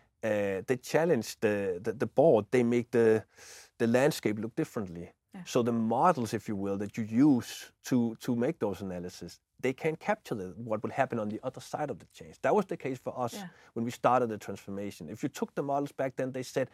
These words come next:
Speaker 1: "Forget about it. Renewables, never gonna happen." Why? Because one of the assumptions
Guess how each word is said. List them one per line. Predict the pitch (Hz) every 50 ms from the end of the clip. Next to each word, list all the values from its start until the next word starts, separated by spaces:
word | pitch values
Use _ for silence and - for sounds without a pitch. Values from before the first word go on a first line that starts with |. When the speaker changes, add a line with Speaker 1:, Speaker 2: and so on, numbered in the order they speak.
| _ _ _ _ _ _ _ _
Speaker 1:
"Forget | - - 143 - - 170 190
about | 214 180 - 107 92 - 98
it. | 95 95 - -
Renewables, | 113 127 147 180 214 226 214 - 120 101 98 - _ _ _ -
never | - 117 151 185 196 190
gonna | - 196 196 180 165
happen." | 156 190 208 208 - 113 95 87
Why? | 101 107 110 117 139 160 170
Because | - - - 156 - -
one | - 98 104
of | 113
the | 123 139
assumptions | 131 - - - 107 107 107 - - 139 131